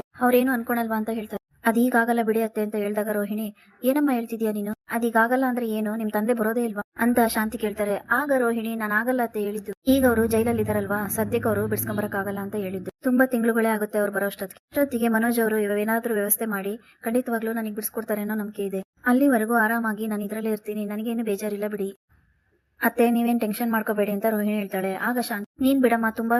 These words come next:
ಒಳ್ಳೆಯವಳು, ನೀನ್ ನಿನ್ನ ಹತ್ರ ಇರೋ ದುಡ್ಡನ್ನ ನಮ್ಗೆ ತಂದು ಕೊಡ್ತೀಯ ಹೊರತು ಬೇರೆಯವ್ರ ಹತ್ರ ಕೈ ಚಾಚಲ್ಲ, ಆದ್ರೆ ಕೆಲವರು ಈ ಮನೇಲಿ ಇರ್ತಾರೆ, ನಮ್ಮ ಹತ್ರನೇ ಎಲ್ಲ ದೋಚ್ಕೊಂಡು ಹೋಗಕ್ಕೆ ಪ್ರಯತ್ನ ಪಡ್ತಿರ್ತಾರೆ" ಅಂತ ಹೇಳಿದಾಗ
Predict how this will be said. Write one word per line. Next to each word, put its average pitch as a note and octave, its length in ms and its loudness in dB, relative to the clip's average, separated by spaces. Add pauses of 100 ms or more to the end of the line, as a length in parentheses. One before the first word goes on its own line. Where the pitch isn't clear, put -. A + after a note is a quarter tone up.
ಒಳ್ಳೆಯವಳು, A3 380 0 (200)
ನೀನ್ A#3 160 -2
ನಿನ್ನ A#3 180 -2
ಹತ್ರ B3+ 120 -2
ಇರೋ A#3+ 180 4
ದುಡ್ಡನ್ನ A3+ 300 -2
ನಮ್ಗೆ G#3+ 240 -2
ತಂದು B3 160 0
ಕೊಡ್ತೀಯ A3 280 -4
ಹೊರತು G#3 260 -4 (140)
ಬೇರೆಯವ್ರ C4 280 6
ಹತ್ರ A#3 180 0
ಕೈ A3+ 160 0
ಚಾಚಲ್ಲ, G#3+ 360 -2 (200)
ಆದ್ರೆ C#4+ 260 2
ಕೆಲವರು A#3 300 0
ಈ A3+ 80 -2
ಮನೇಲಿ A3+ 280 -2
ಇರ್ತಾರೆ, G#3+ 300 -4 (260)
ನಮ್ಮ C4 180 6
ಹತ್ರನೇ B3+ 340 2
ಎಲ್ಲ A#3 200 0
ದೋಚ್ಕೊಂಡು A#3+ 360 0
ಹೋಗಕ್ಕೆ A3 200 0
ಪ್ರಯತ್ನ G#3+ 300 -2
ಪಡ್ತಿರ್ತಾರೆ" G#3+ 440 -4
ಅಂತ G#3 140 -6
ಹೇಳಿದಾಗ G3 360 -4